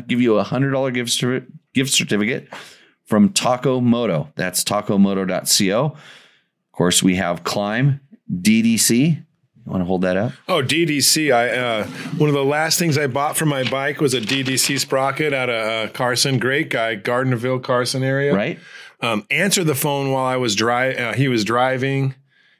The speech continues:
Speaker 2: Gave
Speaker 1: Yeah.
Speaker 2: me the Jimmy Lewis discount without even asking. Uh, gr-, look at this.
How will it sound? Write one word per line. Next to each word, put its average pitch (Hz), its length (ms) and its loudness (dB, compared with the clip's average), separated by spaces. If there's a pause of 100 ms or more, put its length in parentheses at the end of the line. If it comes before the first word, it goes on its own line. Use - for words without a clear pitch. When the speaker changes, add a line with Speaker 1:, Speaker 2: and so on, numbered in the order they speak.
(100)
Speaker 2:
Gave 175 140 4
Speaker 1:
Yeah. 226 60 6
Speaker 2:
me 220 100 4
the 165 100 2
Jimmy 190 380 2
Lewis 175 400 2
discount 156 520 -2
without 135 280 2
even 123 200 0
asking. 160 840 0 (720)
Uh, 104 300 2 (160)
gr-, 120 140 0 (100)
look 156 220 2
at 156 60 0
this. 98 340 -4